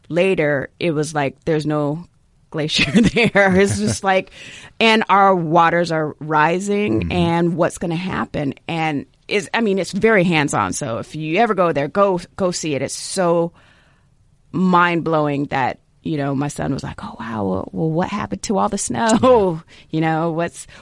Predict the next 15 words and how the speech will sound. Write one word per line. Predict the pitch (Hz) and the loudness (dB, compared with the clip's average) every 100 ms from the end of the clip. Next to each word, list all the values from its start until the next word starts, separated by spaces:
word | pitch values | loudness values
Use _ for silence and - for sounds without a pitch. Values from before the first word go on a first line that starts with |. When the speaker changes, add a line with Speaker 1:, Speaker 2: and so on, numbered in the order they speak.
| - | -2
Speaker 1:
what's | 208 - | -2 2
going | 214 208 196 | 2 2 2
on? | 208 247 196 156 156 | 2 2 0 0 -2
You | 160 | -4
know, | 160 | -4
how, | 170 196 185 156 | -4 0 2 2
how | 185 190 202 | -2 2 2
can | 202 233 180 | 2 -2 -2
we | 185 | -2
change | - 175 208 233 - - | -4 -2 0 0 -2 -6
this? | 151 - - | -8 -8 -6
How | 196 196 | 0 0
can | - 190 | 0 -2
Speaker 2:
Mm-hmm. | 165 | 0
Speaker 1:
we, | 170 160 | -2 -4